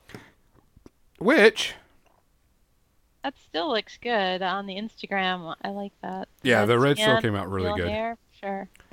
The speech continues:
Speaker 1: So all I gotta do is, um, I just need to do a dry brush on the dirt, sand, and then just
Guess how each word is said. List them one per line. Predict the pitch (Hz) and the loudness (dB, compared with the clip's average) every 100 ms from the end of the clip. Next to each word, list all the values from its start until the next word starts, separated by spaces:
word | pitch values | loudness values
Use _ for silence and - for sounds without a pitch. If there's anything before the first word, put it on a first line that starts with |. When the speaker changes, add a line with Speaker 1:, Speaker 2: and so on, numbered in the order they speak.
| - _ - - | -20 _ -20 -6
Speaker 1:
So | - 135 | 4 6
all | 151 | 10
I | 208 | 10
gotta | 165 | 8
do | 131 127 | 6 6
is, | 120 | 4
um, | 117 | 2
I | 131 | 0
just | 127 123 | -2 0
need | 127 | 0
to | 120 | 2
do | 113 | 2
a | 110 | 2
dry | 87 95 95 | 2 0 2
brush | 95 95 - | 0 -2 -4
on | 87 101 | -6 -4
the | 95 92 87 _ _ 135 98 | -4 -6 -8 _ _ -10 0
dirt, | 104 104 - - - | 0 0 -4 -20 -16
sand, | - 95 92 95 92 - _ _ _ _ _ - | -8 -6 -4 -6 -8 -12 _ _ _ _ _ -12
and | 90 | -8
then | 90 90 90 | -6 -6 -6
just | 85 92 | -8 -12